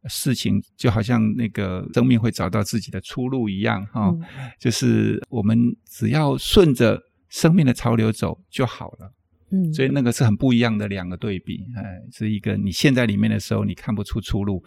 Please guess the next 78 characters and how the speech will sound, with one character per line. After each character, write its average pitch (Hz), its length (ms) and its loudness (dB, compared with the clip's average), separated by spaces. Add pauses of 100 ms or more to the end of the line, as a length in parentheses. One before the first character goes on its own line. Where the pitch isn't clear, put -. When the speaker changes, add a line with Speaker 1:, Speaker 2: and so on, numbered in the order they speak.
Speaker 2:
嗯。 165 220 -2
Speaker 1:
你 107 160 -2
当 120 220 2
你 101 220 2
跳 139 180 0
出 117 160 -2
来 101 80 -2
以 95 80 -6
后， 104 100 -4
发 104 160 -8
现 101 220 -6 (380)
其 123 200 -6
实 117 160 -4
你 113 160 -2
也 104 80 -2
不 - 180 -2
一 113 80 0
样 110 160 0
刻 127 240 -2
意 117 100 0
的 101 120 -4
找 - 240 -10
出 98 220 -6
路， 101 280 -6
你 101 100 -6
就 104 200 -8
是 110 80 -10
好 104 200 -6
好 104 160 -6
的 87 140 -6
按 113 160 0
部 107 240 -4
就 101 160 -4
班 98 220 -4
的 87 200 -6
一 113 80 -4
天 117 240 -4
一 113 40 -2
天 104 200 -6
过 101 160 -8
活 - 160 -12
就 - 180 -10
可 - 160 -12
以 - 120 -10
了。 196 120 -6
Speaker 2:
嗯， 190 160 -4
嗯， 175 460 -2
嗯， 170 40 -4
就 180 120 -6
是 180 80 -4
活 160 120 -4
在 165 120 0
当 170 300 -2
下 175 200 0
嘛， 139 60 6
Speaker 1:
嗯， - 20 6
对， 117 140 2
活 127 140 -2
在 104 120 -2
当 101 200 0
下 95 160 -4
就 92 100 -6 (140)
可 107 80 -8
以 - 60 -4
了。 262 100 4
Speaker 2:
哈。 233 40 0
那 - 80 -8 (380)
所 - 180 -4
以 277 100 0
回 165 280 -2
到 240 240 4
了 185 120 2
医 202 140 2
疗 170 160 4
体 165 180 -6
系 180 200 -2
之 156 360 -2
后， 143 480 0